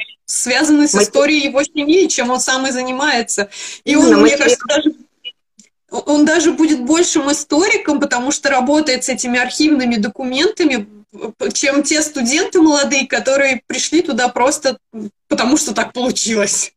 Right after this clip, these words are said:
Speaker 2: Вот в том-то и дело. И сейчас самое смешное, что когда я поступала, тогда действительно юристы, экономисты, история вообще что, зачем, кому это надо.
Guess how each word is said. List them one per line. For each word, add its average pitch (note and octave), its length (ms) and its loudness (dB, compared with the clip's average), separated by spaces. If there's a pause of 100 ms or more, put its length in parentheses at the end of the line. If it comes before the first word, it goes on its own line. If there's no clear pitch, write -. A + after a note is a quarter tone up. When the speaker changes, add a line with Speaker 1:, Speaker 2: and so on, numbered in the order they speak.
(420)
Speaker 2:
Вот G#4+ 180 4
в - 80 -16
том-то F4 260 2
и E4+ 180 4
дело. B3+ 220 4
И G3 100 6
сейчас B3+ 240 -2
самое B3+ 300 0
смешное, D4+ 480 0
что B3+ 160 -2
когда G#3 220 2
я G#3 60 4
поступала, B3+ 520 0
тогда A3 320 2
действительно A3 460 -2
юристы, A3+ 500 0
экономисты, G3+ 680 0
история B3+ 540 2
вообще F3+ 260 -4
что, A#3 320 2
зачем, A3+ 460 0
кому G#3+ 240 2
это G#3 160 2
надо. C#4 380 0